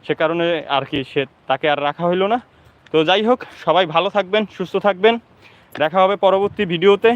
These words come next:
এবং কিভাবে সে এই ভিসা পেল এবং কিভাবে ট্রানজিট পড়লো ইটালি রোম শহরে,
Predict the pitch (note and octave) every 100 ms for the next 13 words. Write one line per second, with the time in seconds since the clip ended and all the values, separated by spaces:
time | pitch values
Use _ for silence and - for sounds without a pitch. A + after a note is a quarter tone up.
0 | A3+ D3 D#3 F3+ - - _ _ _ _
1 | - F3 G3+ G3+ - G3+ G3+ C#3+ E3 E3+
2 | F3 E3+ C#3+ C#3+ D3 F#3 F3+ F#3 F#3+ F#3+
3 | - C#3+ C#3 D#3 D#3 F3 F3+ F3 F#3+ F#3
4 | - - - - - - - - - E3+
5 | F3 F#3 - F#3+ F#3 F#3 F3 F3+ E3+ E3+
6 | F3+ - F#3+ F#3+